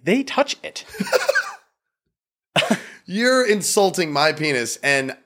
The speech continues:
Speaker 2: I don't even do some of the shit you've done to my penis.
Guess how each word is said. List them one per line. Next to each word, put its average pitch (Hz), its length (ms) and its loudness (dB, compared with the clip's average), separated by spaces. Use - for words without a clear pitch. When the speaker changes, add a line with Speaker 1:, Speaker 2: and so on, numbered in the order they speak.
Speaker 2:
I 180 200 4
don't 214 140 0
even 123 320 -2
do 135 180 4
some 131 200 2
of 113 60 2
the 110 80 2
shit 120 200 0
you've 143 280 -2
done 101 180 -2
to 95 60 -8
my - 140 -10
penis. - 420 -10